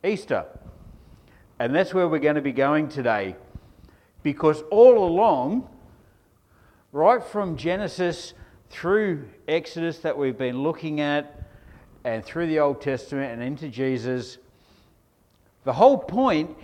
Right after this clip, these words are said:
is God revealing himself to restore his creation to himself.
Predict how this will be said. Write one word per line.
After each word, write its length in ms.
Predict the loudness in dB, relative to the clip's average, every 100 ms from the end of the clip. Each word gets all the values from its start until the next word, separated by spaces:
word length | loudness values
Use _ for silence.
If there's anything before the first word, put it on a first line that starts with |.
| -18 -8
is 220 | 0 0 0
God 340 | 2 4 4
revealing 640 | 2 -2 0 2 2 2 -2
himself 1080 | -6 -8 -10 -4 0 2 0 -4 -8 -20 -20 _ _ _ _ _ _ _ -20 -20 _ _
to 140 | 0
restore 840 | 2 2 -2 -8 6 6 8 6 2
his 320 | -2 -4 -4
creation 1080 | -6 -2 0 2 2 0 -6 -8 -6 -8 -10 -16 _ -20 -20 -20 -10
to 180 | -2 -2
himself. 760 | -2 -6 -4 -2 -2 -4 -18